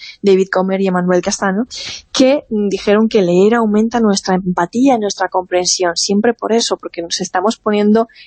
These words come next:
en el lugar de esas personas, esos personajes, esas emociones, esas situaciones, y nos estamos volviendo más comprensivos, más empáticos con los demás, más tolerantes y, por lo tanto, más abiertos de mente y mejores personas.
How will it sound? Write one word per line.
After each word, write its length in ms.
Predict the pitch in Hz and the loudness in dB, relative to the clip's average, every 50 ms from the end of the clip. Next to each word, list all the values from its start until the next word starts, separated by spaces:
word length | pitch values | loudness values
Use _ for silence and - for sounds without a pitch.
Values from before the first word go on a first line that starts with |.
| - - | -10 -4
en 120 | - 196 | -2 0
el 80 | 196 180 | 0 0
lugar 280 | 180 180 180 190 196 | 0 0 0 -2 -2
de 60 | 208 220 | -2 -4
esas 280 | 220 - 233 214 - - | -4 -4 -6 -6 -6 -4
personas, 560 | - 214 202 - - 214 208 208 196 185 185 | -4 -4 -4 -4 -2 -2 -2 -2 -2 -2 -2
esos 220 | 190 214 214 214 | 0 -2 0 0
personajes, 580 | - 226 220 - 185 180 196 214 - 214 196 202 | -2 -2 -4 -4 -4 -4 -2 -2 0 -2 -2 0
esas 240 | 190 - 226 220 233 | -2 -2 -2 0 0
emociones, 540 | 214 196 196 - - 190 202 196 190 - | 2 2 0 0 0 0 2 2 0 0
esas 220 | 202 - 226 220 220 | -2 0 0 0 -2
situaciones, 680 | 226 202 - 185 185 - 196 196 185 180 175 - - _ - - - | -2 -4 -4 -4 -4 -4 -4 -4 -4 -4 -6 -8 -8 _ -18 -12 -4
y 40 | - | -2
nos 140 | 196 196 190 | -2 0 0
estamos 340 | 196 196 - - 202 214 220 | -2 -4 -2 -2 -2 0 0
volviendo 360 | 226 226 220 226 226 226 233 | 0 2 2 2 2 0 0
más 180 | 220 220 214 - | -2 -2 -2 -2
comprensivos, 800 | - 247 240 220 220 208 202 196 - 233 233 214 190 175 - - - - - - - | -2 -2 -2 0 0 -2 -2 -2 -2 -2 -2 -2 -2 -2 -4 -6 -14 -20 -20 -8 -2
más 380 | - 202 220 233 254 - - | 2 2 2 2 2 0 0
empáticos 720 | 247 226 214 208 - 247 262 - - 208 - - 190 190 - | 0 0 0 0 0 -2 -2 -2 -2 -4 -2 -2 -4 -4 -4
con 180 | - 190 185 | -4 -2 0
los 160 | 185 185 185 190 | 0 0 0 -2
demás, 320 | 185 180 180 180 175 175 | -2 -2 -2 -2 -2 -2
más 220 | 185 190 208 220 - | -2 -2 -2 -2 -2
tolerantes 580 | - 240 220 196 202 208 214 208 202 202 - | -2 0 2 2 2 0 -2 -4 -6 -10 -12
y, 40 | - | -8
por 180 | - - 175 175 | -6 -4 -2 -2
lo 60 | 180 | -2
tanto, 440 | 180 - 196 196 196 - 208 226 - _ - - - - - | -2 -2 -4 -4 -2 -2 -4 -4 -4 _ -16 -20 -14 -8 -6
más 180 | 208 196 - | -4 -4 0
abiertos 400 | 226 208 202 202 196 - 220 208 | 2 2 2 2 2 0 0 0
de 120 | 208 214 196 | 2 2 2
mente 240 | 185 180 175 - 208 | 2 2 2 2 2
y 40 | |
mejores 360 | 220 208 202 - 175 175 185 - | 2 2 0 0 0 0 0 -2
personas. 580 | - 196 180 - - 175 175 165 160 - - | -4 -4 -4 -4 -4 -4 -2 -2 -2 -4 -8